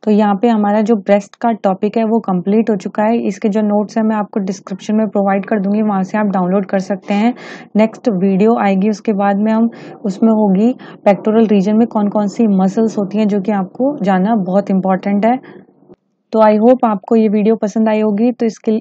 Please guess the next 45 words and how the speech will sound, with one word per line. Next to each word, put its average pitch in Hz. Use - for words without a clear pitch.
और 208
भी 208
video 208
हमारे 208
channel 208
पे 214
आप 226
वो 208
जाके 196
देख 196
सकते 220
हैं। 233
अगर 220
आपको 202
ये 208
video 202
पसंद 202
आई 208
तो 233
video 202
को 220
like 190
करें, 233
comment 214
करें 226
और 214
जो 214
बाकी 202
जो 202
आपके 196
friends 202
हैं 214
medical 196
में 214
उनको 202
भी 202
आप 208
share 208
कर 208
सकते 190
हैं। 208
और, 190
अ, 180
videos 196
पे 208